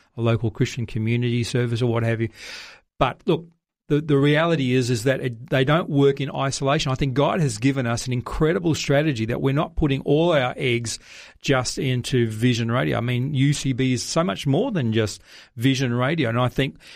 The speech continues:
very early in the piece, you know, we have this amazing relationship through Bob Gass and the Word for Today.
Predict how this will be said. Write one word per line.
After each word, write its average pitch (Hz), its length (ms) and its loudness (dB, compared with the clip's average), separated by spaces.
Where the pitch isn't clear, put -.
very 170 340 4
early 180 360 4
in 151 80 0
the 123 80 -2
piece, - 480 -10
you 147 160 -6
know, 123 140 0
we 139 160 2
have 131 220 0
this 131 160 -4
amazing 147 600 0
relationship 127 760 -4
through 131 280 0
Bob 120 360 -2
Gass 117 320 -2
and 127 120 -4
the 120 60 0
Word 123 300 4
for 123 160 -4
Today. 110 520 -4